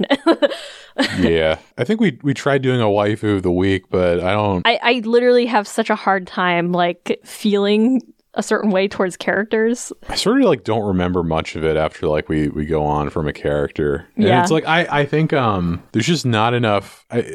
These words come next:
Speaker 2: like, in order to, like, really have, like, a waifu, it's like you really have to, like, jump in to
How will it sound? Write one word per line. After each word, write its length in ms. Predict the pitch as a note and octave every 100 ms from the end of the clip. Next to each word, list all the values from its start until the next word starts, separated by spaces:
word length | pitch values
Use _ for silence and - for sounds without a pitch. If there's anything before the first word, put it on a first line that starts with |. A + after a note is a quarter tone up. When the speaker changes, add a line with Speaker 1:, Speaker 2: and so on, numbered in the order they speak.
| -
Speaker 2:
like, 320 | A2+ A2+ - -
in 100 | A#2
order 280 | C3+ D3+
to, 40 | C#3
like, 160 | A2+
really 300 | A2 G#2+ A2
have, 260 | A2+ G#2 G2+
like, 140 | G2
a 20 | F#2+
waifu, 840 | E2+ F2 F2+ - F#2+ E2+ D#2+ D#2
it's 120 | D#2+
like 160 | F2+ F#2+
you 100 | F2+
really 300 | F#2 F#2+ F#2
have 260 | G2+ E2 -
to, 100 | E2+
like, 260 | D#2+ D#2+
jump 340 | F#2+ F2 E2+ E2+
in 480 | E2+ D#2+ D#2 D#2 E2+
to 640 | - E2+ D#2+ D2+ D2 D2+